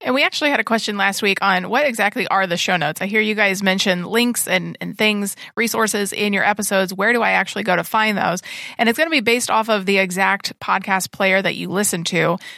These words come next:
But generally, they are, when you click on the episode and you scroll down, you'll be able to see more of the description of exactly what the episode is about and the links to, that you can click on.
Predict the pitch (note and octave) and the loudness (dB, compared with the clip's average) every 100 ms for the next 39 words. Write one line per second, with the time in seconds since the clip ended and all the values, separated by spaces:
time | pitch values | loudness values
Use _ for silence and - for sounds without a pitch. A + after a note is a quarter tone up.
0 | - A3 B3+ G#3 G#3+ B3+ D4+ G3 F3+ F3 | -8 0 2 2 2 2 2 2 2 0
1 | - G3 G3 F#3+ F#3 F#3 - G3 G3+ G3 | 0 2 2 2 2 2 2 0 0 0
2 | C4 C4 - G#3 G3 G#3+ C4+ - F3 F3+ | -2 -2 0 0 0 0 0 0 2 2
3 | E3+ F3+ G3 - - G#3 F#3 G#3+ D4 G#3 | 0 -2 -2 -2 0 2 2 2 4 4
4 | F#3 - G3+ G3+ G3+ F#3+ G3 F#3 - G#3 | 4 2 0 2 2 0 -2 -2 -2 0
5 | G3 F3+ F#3+ G#3+ G#3+ G3 G3 F#3+ F3 - | 0 -2 0 2 2 2 0 -2 -2 0
6 | G3 - F3+ F3 F#3+ G3 F#3 F#3 F3+ F#3 | -2 0 -2 -2 -2 -2 0 -2 0 0
7 | F#3 F#3 F3 F#3 F3 F3+ F#3+ G3 G3 - | 2 0 0 -4 -4 0 2 4 2 -2
8 | G3+ G3+ F#3+ F3+ F#3+ F#3 - - - - | 0 2 2 0 -2 -4 -4 -6 -4 -4
9 | F#3+ F3+ F#3 F3+ E3+ F#3+ - - G#3 | 0 0 -2 -6 -4 -2 0 -2 -4